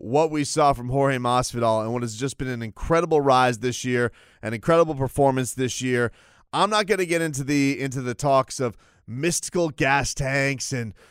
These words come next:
George's facial expressions at the end of the third round and Nate Diaz always gets better in the fourth and fifth rounds. That's his home. Look, guys, just because you see him do it once against Conor McGregor, uh, in the fourth and fifth round, and Conor McGregor is a known wilter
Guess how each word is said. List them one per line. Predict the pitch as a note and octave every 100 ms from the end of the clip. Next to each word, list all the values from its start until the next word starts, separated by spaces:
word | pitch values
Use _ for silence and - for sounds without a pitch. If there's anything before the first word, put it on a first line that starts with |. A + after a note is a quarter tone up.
| _ -
George's | C#3 D#3 E3 E3 -
facial | - D3+ - D#3+
expressions | D3 - D3+ C#3 - D3 C3+
at | C#3 -
the | C#3
end | C#3
of | C3
the | C3+
third | - C#3+ C#3 A#2
round | C3 C3 C3 C3 B2+
and | A2+ - _ _ -
Nate | D3+ F3+ D3
Diaz | D#3 E3+ D#3+ D#3
always | D3+ D3+ D3+ C#3+
gets | D#3 D3+
better | - C#3+ C#3+ D3
in | C#3+
the | C#3
fourth | - D3+ D3 D3+
and | C3
fifth | D#3 C3+
rounds. | B2+ C3+ C#3 C3+ A2+
That's | D3 -
his | D3+ B2
home. | C3+ C3+ B2+ _ _ _ -
Look, | D3+
guys, | C#3 B2+ A#2 -
just | D3 G#3+
because | B3 B3 F#3
you | F3+
see | - F3+
him | E3
do | D3+ D3
it | C3
once | C#3 C#3
against | B2+ B2 G#2+
Conor | C3 C#3+ C#3 B2
McGregor, | A2 B2 A#2 G2+ F2 _ _ _ _ _ _ -
uh, | B2+ A#2+
in | B2+
the | A#2+
fourth | - D#3 D#3
and | C3+
fifth | A#2 D3+ A#2
round, | B2+ B2+ A2 G2 F2+
and | A2+ A#2+ A#2 A2
Conor | C#3+ C#3+ C#3+
McGregor | A#2+ C3 B2+ B2
is | A#2
a | A2
known | A2 C3+ D3 C3+
wilter | B2 B2 C3+ B2